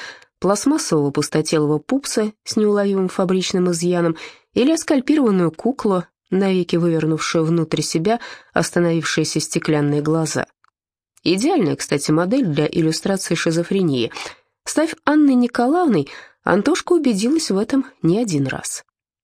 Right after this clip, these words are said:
Определив самого безнадёжного пациента,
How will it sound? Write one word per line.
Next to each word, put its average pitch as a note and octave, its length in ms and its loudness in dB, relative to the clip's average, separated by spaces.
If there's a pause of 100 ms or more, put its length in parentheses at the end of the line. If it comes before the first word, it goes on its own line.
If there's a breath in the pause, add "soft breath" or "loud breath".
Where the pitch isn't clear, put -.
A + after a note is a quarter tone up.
(580)
Определив A3 640 0
самого B3 380 0
безнадёжного G#3+ 720 0
пациента, C#4 580 -2